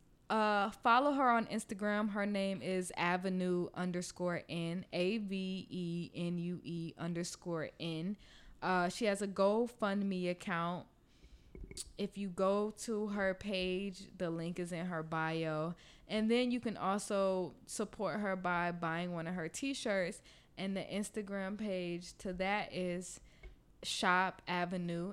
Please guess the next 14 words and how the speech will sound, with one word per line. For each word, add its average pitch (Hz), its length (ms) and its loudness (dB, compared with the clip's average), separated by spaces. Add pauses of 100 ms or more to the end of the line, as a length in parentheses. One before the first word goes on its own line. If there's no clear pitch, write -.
(120)
S 208 300 -2
H 196 320 -2
O 185 200 0
P 180 520 -6
A 180 280 0
V 175 440 -4
N 151 300 -2
U. 143 400 -8 (720)
Please 269 720 2
go 208 440 6
and 196 220 -4
support 190 460 -6
this 170 180 -6
girl. 160 640 -2